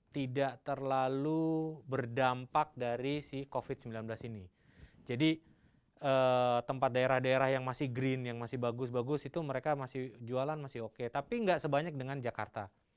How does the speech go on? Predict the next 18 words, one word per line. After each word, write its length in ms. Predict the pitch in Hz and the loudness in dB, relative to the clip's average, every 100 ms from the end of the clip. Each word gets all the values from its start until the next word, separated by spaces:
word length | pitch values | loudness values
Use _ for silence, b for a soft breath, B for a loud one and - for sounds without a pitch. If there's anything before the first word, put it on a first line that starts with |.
| _ _ 147 | _ _ -4
Nah, 80 | 139 b b b b b b _ 143 | -4 b b b b b b _ 0
mereka 320 | 165 233 233 | 2 4 2
juga 320 | 214 160 143 | 4 2 4
ada 240 | 160 180 | 4 4
poin 320 | 175 160 160 160 | 4 4 4 2
kedua, 480 | 156 127 127 139 175 - _ _ _ _ 139 | 0 2 4 2 0 -10 _ _ _ _ -6
mereka 240 | 147 - | -4 -4
tertolong 560 | 190 175 - 151 190 170 | -4 -4 0 0 0 -2
oleh 400 | 143 147 196 190 | -4 -2 0 -2
mereka 800 | 170 160 156 - 180 185 190 175 - | -4 -4 -4 -4 -4 -4 -6 -10 -12
si 160 | - | -6
A 80 | 143 | -4
T 80 | 147 | -4
P 240 | 139 147 | -4 -2
M 80 | 180 | -2
yang 160 | 170 160 | -4 -6
punya 240 | 165 185 | -6 -6
produk-produk 720 | 165 156 151 - 143 143 190 | -4 -4 -4 -4 -2 0 -2